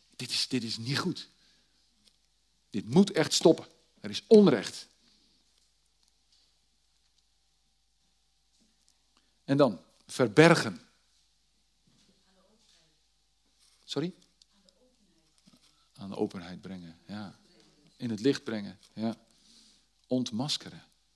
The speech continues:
Gaat nog weer een stukje dieper. Het is aan het licht brengen, maar het is ook, het is ook snappen wat er nou eigenlijk achter zit. Als de, soms kan de geest je iets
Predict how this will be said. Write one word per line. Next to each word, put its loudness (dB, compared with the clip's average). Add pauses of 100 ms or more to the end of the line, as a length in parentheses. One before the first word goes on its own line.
(800)
Gaat -8
nog -8
weer -10
een -10
stukje -12
dieper. -14 (1500)
Het -8
is -2
aan -2
het -4
licht 2
brengen, 0 (600)
maar -10
het -6
is -8
ook, 4 (1600)
het -8
is -6
ook 0
snappen 4
wat 6
er 2
nou 4
eigenlijk 2
achter -4
zit. -10 (120)
Als -12
de, -4
soms -2
kan -4
de -2
geest 8
je -2
iets -4